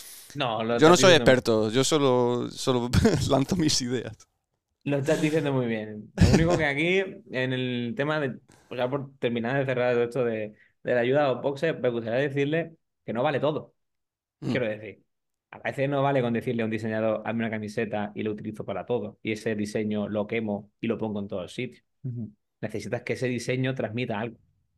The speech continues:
Speaker 2: Mm.
Speaker 1: Eh, no sé si me, me explico con lo de,
Speaker 2: Sí,
Speaker 1: eh,
Speaker 2: sí, sí. Que, ah, tiene, tiene, cada cosa tiene también su momento, ¿no? El mensaje tiene su momento y tiene que, que ti-, tiene
Speaker 1: Hay que
Speaker 2: un,
Speaker 1: saber.
Speaker 2: un, un vi-, una vida.
Speaker 1: Exacto, eso es.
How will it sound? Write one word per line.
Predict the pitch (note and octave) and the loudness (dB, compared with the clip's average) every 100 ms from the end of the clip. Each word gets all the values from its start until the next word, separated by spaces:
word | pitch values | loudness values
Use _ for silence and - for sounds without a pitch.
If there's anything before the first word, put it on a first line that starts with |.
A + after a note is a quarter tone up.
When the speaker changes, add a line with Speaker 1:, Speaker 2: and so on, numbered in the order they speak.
| _ | _
Speaker 2:
Mm. | A#2+ A2 A2 G#2 _ | -10 -8 -10 -12 _
Speaker 1:
Eh, | A2 G#2+ | -10 -6
no | G#2+ G#2+ G#2+ - A2 A#2+ | -8 -10 -14 -12 -8 -6
sé | A2+ | -4
si | B2+ | -4
me, | A#2+ A#2 A#2 A2 - | -2 -2 -2 -4 -8
me | A#2 | -8
explico | A#2 A#2 G#2 G2+ | -6 -6 -6 -6
con | A2 | -6
lo | A2 | -4
de, | G#2+ G#2+ | -4 -4
Speaker 2:
Sí, | A2 C3+ C3+ C3 | -2 2 4 4
Speaker 1:
eh, | |
Speaker 2:
sí, | A2 C3+ | 4 2
sí. | C3 A2+ A2 | 0 -2 0
Que, | D3 C3+ G#2 | 4 6 6
ah, | A#2+ | 6
tiene, | C#3+ D3 C#3+ | 4 4 2
tiene, | - D3 D3 C#3 - - | 2 4 4 2 -2 -4
cada | - C3+ | 4 4
cosa | D3 D3+ | 6 4
tiene | D3 C#3+ | 6 4
también | C3+ C3+ | 4 4
su | C#3+ | 4
momento, | B2 A#2 B2 A2+ A2 | 2 4 2 2 0
¿no? | A2+ B2+ | 2 2
El | |
mensaje | A#2+ A#2 A#2+ B2 | 2 2 2 2
tiene | B2+ | 0
su | A#2+ A#2+ | -2 -2
momento | A#2+ B2 B2+ C#3+ C#3 | 0 0 2 2 2
y | A#2 | 0
tiene | A#2 A#2 A2 | -2 -2 -2
que, | A2+ A2+ A2+ G#2+ G#2 _ - | 0 2 0 -2 -6 _ -16
que | - | -14
ti-, | - B2+ | -6 -2
tiene | C3 D3+ | 4 8
Speaker 1:
Hay | D3+ | 8
que | D3 | 6
Speaker 2:
un, | |
Speaker 1:
saber. | B2+ D3 C#3 | 6 4 2
Speaker 2:
un, | - | 0
un | C#3 B2+ | 0 4
vi-, | D3 | 6
una | D3+ | 6
vida. | B2 A#2 G2 - _ _ _ _ _ _ - | 6 2 -2 -6 _ _ _ _ _ _ -8
Speaker 1:
Exacto, | B2 D3+ D3+ - G#2 A#2+ | -4 -2 -2 -6 -8 -4
eso | C3 B2+ | -2 0
es. | F#2 | -2